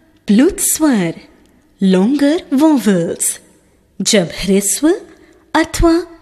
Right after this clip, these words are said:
दीर्घ स्वरों का लंबा उच्चारण किया जाता है, तो उसे प्लुत स्वर कहते हैं। इसके उच्चारण में तीन मात्राओं का समय लगता है।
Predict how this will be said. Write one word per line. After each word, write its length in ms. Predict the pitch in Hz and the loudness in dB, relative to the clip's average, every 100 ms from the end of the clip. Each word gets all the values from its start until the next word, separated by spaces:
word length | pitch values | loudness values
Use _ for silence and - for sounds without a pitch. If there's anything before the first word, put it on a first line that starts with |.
| - - | -20 0
दीर्घ 320 | 220 311 - | 2 2 0
स्वरों 360 | - - 185 170 | -4 0 0 -2
का 320 | 165 180 254 - - - - | -2 -2 -2 -6 -20 -20 0
लंबा 500 | 202 247 349 339 359 - | 2 4 2 0 -2 -4
उच्चारण 540 | 403 - - 320 240 180 | -4 -2 0 2 2 0
किया 300 | - 185 175 | 0 -2 0
जाता 360 | 202 175 180 | -2 -2 -4
है, 400 | 180 180 165 - _ _ _ _ | -4 -4 -6 -10 _ _ _ _
तो 200 | 208 185 | 2 2
उसे 540 | 165 - 196 247 466 - - - _ _ | 0 -2 0 0 -4 -16 -20 -20 _ _
प्लुत 300 | 277 403 403 | 2 2 0
स्वर 420 | - - 349 311 | -4 0 2 2
कहते 400 | - 190 175 185 | 0 -4 -2 -2
हैं। 320 | 180 190 170 - _ _ _ _ - | 0 -2 -4 -10 _ _ _ _ 0
इसके 420 | 320 359 - 339 | 0 2 0 0
उच्चारण 680 | 349 202 - 202 185 285 349 | 0 -2 -2 0 0 2 2
में 300 | 226 175 - - _ _ _ - | 2 0 -4 -16 _ _ _ 2
तीन 300 | 349 427 269 | 2 4 2
मात्राओं 480 | 180 170 196 175 | 0 -2 -2 -2
का 220 | 165 202 349 | -2 -4 -2
समय 400 | - 370 285 196 | 0 0 2 0
लगता 360 | 180 - 196 | -2 -2 -2
है। 420 | 180 180 175 - | -2 -2 -6 -8